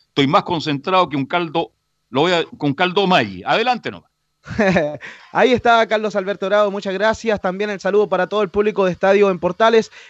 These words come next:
Speaker 2: Y claro, como lo anunciaba Carlos Alberto, estamos con un contacto desde Estados Unidos, con un jinete que,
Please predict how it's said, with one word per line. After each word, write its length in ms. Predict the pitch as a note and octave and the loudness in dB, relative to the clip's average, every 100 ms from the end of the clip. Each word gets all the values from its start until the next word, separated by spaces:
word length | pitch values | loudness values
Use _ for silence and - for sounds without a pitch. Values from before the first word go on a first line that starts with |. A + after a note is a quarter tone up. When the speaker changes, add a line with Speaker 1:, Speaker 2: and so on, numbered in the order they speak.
| _ | _
Speaker 2:
Y 140 | F3 | -2
claro, 400 | F#3+ A3+ G3 E3 | 4 4 6 4
como 180 | F3+ F#3 | 0 -2
lo 60 | F#3+ | -2
anunciaba 680 | G3 F#3 A3+ A#3 A3 G#3 | -2 -4 0 2 2 0
Carlos 300 | F3+ G3+ G3+ | 0 -2 0
Alberto, 420 | G3+ G3+ B3+ B3+ A#3 | -2 4 2 2 -4
estamos 300 | - A3+ A3+ | 0 -2 0
con 140 | G#3 | -2
un 80 | G#3 | -4
contacto 800 | G#3 G3 - A3+ A3+ _ A#3+ G#3+ - - _ | -2 -4 0 0 0 _ 2 2 -2 -20 _
desde 320 | C#3+ G3 F3 | -2 -2 0
Estados 400 | F#3 A#3 A#3 G3+ | 0 4 4 4
Unidos, 360 | G#3+ B3 A3 F3 | 0 0 -2 -2
con 180 | G3+ G#3+ | -4 -6
un 80 | A#3 | -6
jinete 480 | B3 C4 B3+ C#4 | -4 -2 -2 -4
que, 360 | G3+ B3 C4+ C#4 | -2 2 4 2